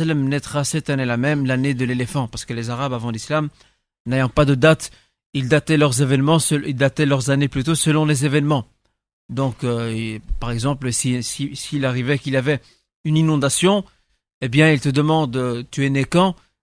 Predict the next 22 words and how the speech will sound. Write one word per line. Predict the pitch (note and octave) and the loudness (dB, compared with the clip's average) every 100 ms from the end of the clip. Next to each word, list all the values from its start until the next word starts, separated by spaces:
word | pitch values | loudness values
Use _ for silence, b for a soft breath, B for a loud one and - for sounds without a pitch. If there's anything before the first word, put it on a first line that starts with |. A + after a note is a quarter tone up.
| _ | _
Ben, | - A#2 | -14 -10
il | |
n'y | C3+ | -6
avait | C3 | 0
pas | D#3+ | 2
de | D3+ | 6
date | D3+ E3 | 6 4
à | C3 | 2
l'époque. | A#2 E3+ E3+ - - | 2 2 2 -4 -10
Eh | B2+ | 0
ben, | C#3+ | 2
la | C3+ | 2
personne | C3+ D#3 C#3 | 0 -2 0
dit, | D#3 | 2
ben, | C#3 | 2
moi, | C#3 D3+ | 2 0
je | |
suis | C#3+ D3+ D3+ | 0 0 2
né | E3 | 4
l'année | D#3+ D#3 E3 | 4 4 4
de | D#3 | 4
l'inondation | D#3 D#3 D3+ - D#3 | 4 2 2 2 0